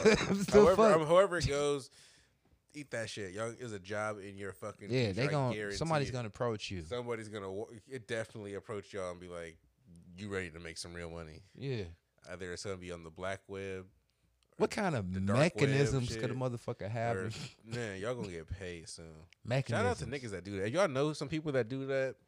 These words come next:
Speaker 2: please
Speaker 1: Yeah.
Speaker 2: hit up the one percent podcast at gmail dot com.
Speaker 1: Yeah.
Speaker 2: We would love to, uh, you know,
Speaker 1: Talk to 'em. We
Speaker 2: talk
Speaker 1: could
Speaker 2: to
Speaker 1: change your
Speaker 2: y'all,
Speaker 1: voice
Speaker 2: you
Speaker 1: up or
Speaker 2: know,
Speaker 1: some shit like that.
Speaker 2: have y'all on and show us how to do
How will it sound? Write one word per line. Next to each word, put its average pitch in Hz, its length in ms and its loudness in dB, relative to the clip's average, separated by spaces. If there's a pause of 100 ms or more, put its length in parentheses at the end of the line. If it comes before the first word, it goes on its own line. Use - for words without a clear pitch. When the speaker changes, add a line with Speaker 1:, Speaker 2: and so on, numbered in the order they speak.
(160)
Speaker 2:
please 160 220 -4
Speaker 1:
Yeah. 156 80 2
Speaker 2:
hit 151 40 8
up 139 100 2
the 107 60 -4
one 110 120 2
percent 107 280 -4
podcast 104 480 -4
at 87 80 -4
gmail 87 360 -8
dot 85 200 -8
com. 123 380 -4
Speaker 1:
Yeah. 185 340 6
Speaker 2:
We 123 120 -2
would 98 180 -4
love 113 480 -2 (120)
to, 113 260 -2
uh, 104 200 2
you 120 140 -6
know, 92 380 -4
Speaker 1:
Talk 139 240 2
to 160 120 2
'em. 123 100 2
We 82 60 -2 (140)
Speaker 2:
talk 120 140 2
Speaker 1:
could 104 80 -6
Speaker 2:
to - 60 -2
Speaker 1:
change 143 260 4
your 113 80 2
Speaker 2:
y'all, 107 80 -2
Speaker 1:
voice 135 200 2
Speaker 2:
you 139 60 0
Speaker 1:
up 98 80 0
or 98 40 -4
Speaker 2:
know, 117 40 0
Speaker 1:
some 107 200 -6
shit - 220 -4
like 107 200 -4
that. - 100 -4
Speaker 2:
have 113 180 -2
y'all 104 220 0
on 104 300 -6
and 85 140 -16
show 92 160 -10
us 87 100 -12
how 95 80 -10
to 82 80 -16
do 87 100 -20